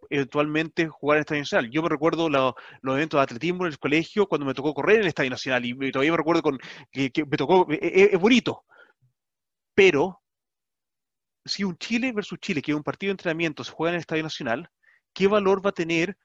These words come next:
jugar un Chile-Brasil o un Chile-Uruguay en el Estadio Nacional? Le quitamos ya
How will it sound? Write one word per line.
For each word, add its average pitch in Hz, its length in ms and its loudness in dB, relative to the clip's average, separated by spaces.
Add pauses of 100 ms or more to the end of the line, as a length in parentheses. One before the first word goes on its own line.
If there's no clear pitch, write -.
(140)
jugar 160 420 0
un 147 140 -10
Chile-Brasil 165 600 -2
o - 40 -12
un 170 180 -4
Chile-Uruguay 165 800 0
en 202 100 -2
el 175 60 -4
Estadio 165 220 -6
Nacional? - 280 -10 (1900)
Le 165 220 0
quitamos 202 500 0
ya 190 360 2